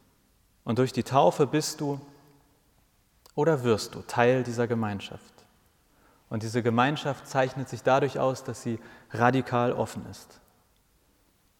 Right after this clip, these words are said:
Aber das ist eine Herausforderung. Für uns als Kirche, vielleicht auch für dich, auf jeden Fall für mich immer mal wieder echte Offenheit. Denn das fordert uns als die, die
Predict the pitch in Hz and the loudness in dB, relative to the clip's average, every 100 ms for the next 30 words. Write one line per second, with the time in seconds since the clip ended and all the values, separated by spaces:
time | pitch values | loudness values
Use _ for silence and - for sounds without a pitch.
0 | _ 127 135 143 139 - - 120 120 120 | _ 4 6 4 0 -6 -4 -2 -4 -8
1 | - - 127 113 117 - 110 98 95 104 | -14 -6 2 4 2 0 -4 -4 -6 -12
2 | 95 _ _ _ _ _ - 127 131 117 | -16 _ _ _ _ _ 0 0 2 -2
3 | - - 175 160 123 143 165 135 127 139 | -2 2 2 2 2 4 4 0 0 0
4 | 214 - 117 160 - 123 120 123 160 - | 0 0 2 2 2 2 2 0 -2 -2
5 | 147 139 131 120 120 131 135 135 - - | -2 0 0 -2 -4 -4 -6 -8 -20 -20
6 | _ - 160 160 - - 98 - - 110 | _ -4 -2 -2 -6 -12 -14 -14 -8 -8
7 | - 92 95 92 - _ _ _ _ _ | -8 -12 -12 -14 -20 _ _ _ _ _
8 | _ _ _ _ _ _ _ - 127 127 | _ _ _ _ _ _ _ 0 2 2
9 | - 170 151 120 139 151 139 117 - 151 | 6 6 6 4 2 0 0 0 -2 -4
10 | 165 180 131 113 107 | -4 -4 -2 -4 -4